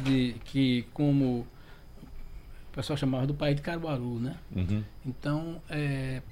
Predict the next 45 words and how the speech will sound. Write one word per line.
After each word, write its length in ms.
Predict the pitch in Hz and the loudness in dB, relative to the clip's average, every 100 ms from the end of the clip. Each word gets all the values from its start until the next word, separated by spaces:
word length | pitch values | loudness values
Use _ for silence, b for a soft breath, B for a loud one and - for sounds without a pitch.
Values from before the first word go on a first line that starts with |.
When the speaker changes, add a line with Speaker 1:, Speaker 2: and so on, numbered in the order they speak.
| - | -4
Speaker 1:
o 180 | 151 160 | 0 0
que 220 | - 233 | 4 10
me 120 | 254 | 10
chamava 280 | - 277 196 | 10 10 12
a 40 | 175 | 12
atenção 360 | 170 143 156 | 10 6 8
nessa 240 | 151 147 143 | 6 6 2
história 240 | - 143 | 2 0
do 80 | 143 | 0
seu 180 | - 156 | 2 2
Luiz 320 | 123 135 151 | 6 4 4
é 80 | 180 | 0
essa 180 | 147 185 | 2 2
história 280 | 143 160 160 | 0 -2 -4
do 80 | 156 | -2
bacalhau. 520 | 185 - 180 120 123 | -2 0 0 0 -2
Essa 160 | - | -4
história, 280 | 202 - 180 | -4 -2 -2
pra 120 | 180 | 0
mim, 100 | 170 | 0
é 20 | 185 | -2
extraordinária. 640 | - 180 190 180 127 127 | -2 -4 0 2 2 2
Veja 180 | 202 214 | 0 0
bem, 180 | 147 135 B B B B | 2 0 B B B B
é 140 | - 185 | 0 4
muito 540 | 196 226 254 - 247 | 6 6 6 2 0
curioso 760 | 202 233 240 208 151 151 143 139 | 0 4 6 10 10 8 6 2
a 80 | 151 | 0
estrutura 520 | - 170 - 151 151 | -2 -4 0 2 2
que 100 | 156 | 2
eles 160 | 143 | 0
têm 320 | - 143 139 143 | 2 4 6 4
fora 460 | - - 151 160 | -2 2 4 4
de 60 | 147 | 4
Caruaru 520 | 147 139 127 123 131 - B B B B B - | 2 2 2 2 2 -2 B B B B B -10
pra 380 | - 135 147 143 - - | -4 0 0 -4 -10 -6
importar 760 | 165 170 - 185 - - 143 160 | -2 0 2 2 2 0 2 2
isso 240 | 170 - | -2 -2
aí 180 | 151 135 | 0 2
e 20 | 156 | 2
vender. 480 | 165 190 131 117 123 - | 2 2 2 0 -4 -2
Basicamente, 720 | 139 214 202 208 160 151 151 | 4 4 4 0 0 2 4
hoje, 300 | 147 170 170 | 4 4 2
eles 220 | 156 170 | 2 0
são 400 | - 185 208 247 | -4 0 2 2